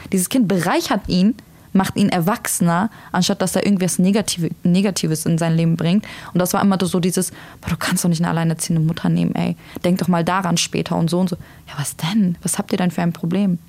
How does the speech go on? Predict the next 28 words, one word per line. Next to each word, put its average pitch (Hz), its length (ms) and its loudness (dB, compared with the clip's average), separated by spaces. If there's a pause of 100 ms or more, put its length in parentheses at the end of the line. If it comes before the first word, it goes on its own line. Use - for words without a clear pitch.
(400)
So, 185 120 2
das 170 140 -2
hab 185 60 0
ich - 80 -2
mir 196 80 4
jedes, 214 220 2
und 185 140 0
das 175 120 0
tut - 220 -4
auch 170 220 0
weh, 233 240 2
ne? 180 160 2
Wenn 185 100 2
man 170 140 2
das 170 200 -2 (300)
hört, 202 380 2
dann, 190 120 2
dann 180 200 2
tut 196 160 -2
das 185 120 2
auch 190 140 -2
weh, 208 140 2
weil 175 180 2 (240)
es 170 140 0
geht 196 160 2
um 185 100 4
ein 165 140 2
Kind. 175 360 2